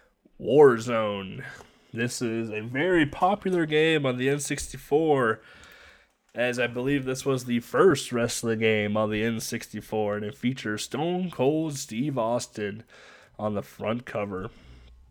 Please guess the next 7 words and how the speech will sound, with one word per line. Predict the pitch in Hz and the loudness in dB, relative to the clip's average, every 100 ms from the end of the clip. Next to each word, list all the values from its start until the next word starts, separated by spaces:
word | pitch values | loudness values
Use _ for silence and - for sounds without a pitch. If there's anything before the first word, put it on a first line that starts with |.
| - _ - - - - - _ - - - - | -20 _ -20 -20 -20 -20 -20 _ -20 -20 -20 -6
Developed | 123 123 143 156 147 | -4 2 4 4 2
by | 123 | 0
Probe | 123 - 135 165 170 | 0 0 2 2 2
Entertainment | 165 156 135 143 160 143 107 113 | -2 -2 -2 -2 -2 -2 -4 -6
and | 113 107 - | -6 -6 -4
published | - 240 226 156 - - | 6 8 8 4 2 2
by | 123 120 127 165 | 6 6 4 -2